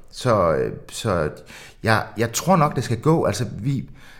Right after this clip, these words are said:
vi har været igennem store omvæltninger, før vi kan gå helt tilbage til nitten, eller atten fireogtres, og, og hvordan det lykkedes os at skabe den her andelsbevægelse, fordi at vi gik sammen. Og det hænger nok sammen med, at vi er sådan et lille bitte homogent land, som ikke er større end en halv by, sådan på verdensplan. Og vi forstår at gå sammen, når,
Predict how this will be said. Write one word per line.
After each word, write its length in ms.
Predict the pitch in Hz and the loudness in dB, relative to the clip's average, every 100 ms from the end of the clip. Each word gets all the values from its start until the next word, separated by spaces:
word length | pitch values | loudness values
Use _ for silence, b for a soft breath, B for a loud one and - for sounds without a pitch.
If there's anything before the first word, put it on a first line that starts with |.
| B | B
vi 80 | 135 | 0
har 240 | 139 165 156 | 4 4 4
været 140 | 135 | 2
igennem 260 | 123 123 110 | 2 0 0
store 260 | 139 160 | 2 4
omvæltninger, 520 | 135 160 131 107 101 | 6 4 2 0 -2
før 180 | 101 135 | 0 -2
vi 120 | 120 | 0
kan 100 | 110 | -2
gå 120 | 104 98 | -2 -2
helt 180 | 123 | -2
tilbage 240 | 123 90 110 | -2 -2 -2
til 120 | 107 | -2
nitten, 200 | 107 113 | -4 -2
eller 140 | 113 - | -2 -2
atten 200 | 113 123 | -2 -2
fireogtres, 560 | 123 120 - 101 - | -4 -4 0 -2 -2
og, 280 | - 87 60 | -4 -2 0
og 120 | - | -2
hvordan 240 | 87 95 110 | -2 -2 0
det 80 | |
lykkedes 300 | 104 151 165 | 0 2 0
os 120 | 110 101 | -2 -6
at 40 | |
skabe 240 | 95 95 | -4 -4
den 120 | 107 104 | -2 0
her 80 | |
andelsbevægelse, 720 | 90 107 101 - 87 76 80 98 | 0 0 -2 -4 -6 -4 -6 -8
fordi 400 | 104 139 143 B B B | -6 -4 -4 B B B
at 120 | 101 | -4
vi 40 | 95 | -2
gik 200 | 101 - | -2 0
sammen. 300 | 117 110 92 | 2 2 2
Og 60 | |
det 60 | 104 | 0
hænger 140 | 131 | 2
nok 160 | 131 139 | 2 0
sammen 240 | 180 170 | 0 2
med, 80 | 143 | 2
at 80 | 120 | 2
vi 100 | 104 | 2
er 60 | |
sådan 160 | 127 135 | 0 0
et 40 | |
lille 160 | 120 131 | -2 -2
bitte 240 | 123 123 131 B B B | -2 -4 -6 B B B
homogent 460 | 117 104 90 143 | 4 4 4 2
land, 260 | 101 120 117 | 4 4 2
som 180 | 107 104 | 0 0
ikke 100 | 131 | 0
er 40 | |
større 240 | 123 113 131 | 0 0 0
end 100 | 98 | 0
en 80 | |
halv 220 | 92 117 101 | 0 0 -2
by, 280 | - 135 | 0 -2
sådan 200 | 127 113 | 0 -4
på 100 | 92 | -2
verdensplan. 920 | 85 98 127 - - - - 113 95 - B B - | 0 2 0 -6 -12 -20 -6 -2 -2 -2 B B -4
Og 140 | 113 | 0
vi 40 | 117 | 0
forstår 500 | 110 - 147 156 - | -2 0 2 2 2
at 80 | |
gå 140 | - 101 | 0 -2
sammen, 500 | - 113 95 90 113 | 2 0 2 0 2
når, 380 | 101 87 82 | 4 2 0